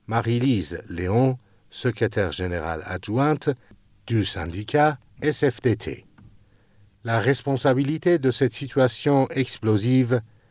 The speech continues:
n'incombe pas aux syndicats, mais au gouvernement. Les syndicats bordelais ont appelé à une action régionale au cours du week-end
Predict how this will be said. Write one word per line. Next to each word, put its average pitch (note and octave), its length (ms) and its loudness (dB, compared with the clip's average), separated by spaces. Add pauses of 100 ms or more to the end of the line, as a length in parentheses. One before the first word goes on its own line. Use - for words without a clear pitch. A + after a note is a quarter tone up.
(260)
n'incombe G#2+ 560 0 (120)
pas A2+ 400 2
aux G2 140 -4
syndicats, G#2+ 680 -2 (440)
mais B2+ 240 2
au B2+ 100 6
gouvernement. G#2 640 -2 (1120)
Les C3+ 140 2
syndicats B2 680 0 (120)
bordelais A#2+ 680 2 (400)
ont A#2 220 -2
appelé B2+ 500 2
à G#2 100 -4
une G#2 140 -2
action G2 480 -2
régionale A2+ 720 0 (460)
au A2 100 0
cours G#2+ 400 0
du E2 240 -10
week-end C3+ 460 -2